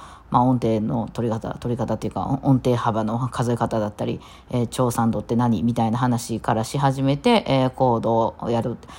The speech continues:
で、今日の、今回の、えー、目的は、あの、情熱大陸をハモろうみたいなんで、な、情熱大陸の、あの、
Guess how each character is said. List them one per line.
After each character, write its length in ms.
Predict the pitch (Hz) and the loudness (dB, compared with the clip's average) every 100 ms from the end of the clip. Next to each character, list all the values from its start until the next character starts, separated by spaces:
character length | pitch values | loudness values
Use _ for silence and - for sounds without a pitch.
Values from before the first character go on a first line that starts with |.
| - | -8
で、 120 | - 202 | -4 2
今 120 | 294 | 4
日 60 | 233 | 4
の、 80 | 175 | 2
今 260 | - 247 | 4 4
回 240 | - 120 123 | 6 4 6
の、 340 | 143 120 120 | 4 2 -2
え 40 | 117 | -2
ー、 380 | 113 110 - | 0 0 -2
目 220 | 135 135 - | -4 -4 -4
的 320 | 135 - 135 | -4 0 4
は、 360 | 196 135 101 - - - - | 6 6 4 -6 -20 -20 -8
あ 200 | - 143 | 0 2
の、 300 | 139 135 139 | 2 0 0
情 160 | 139 220 | 2 6
熱 220 | 254 247 | 6 6
大 160 | 269 254 | 6 6
陸 240 | 196 - | 6 4
を 60 | 120 | 4
ハ 100 | 131 | 6
モ 140 | 135 | 6
ろ 280 | 135 117 104 | 6 4 2
う 40 | 123 | 0
み 80 | |
た 160 | 120 117 | 0 0
い 100 | 92 | 0
な 120 | 113 | -4
ん 300 | - - 117 | -4 -2 2
で、 240 | 139 190 117 | 6 6 6
な、 220 | 135 123 | 2 2
情 160 | 143 | 2
熱 220 | 151 151 147 | 2 0 2
大 180 | 147 | 2
陸 240 | 131 117 131 | 2 0 2
の、 300 | 220 190 - - - - - - - - - | 4 4 -2 -20 -20 -20 -20 -20 -20 -20 -4
あ 120 | 120 | 0
の、 240 | 127 117 | 2 0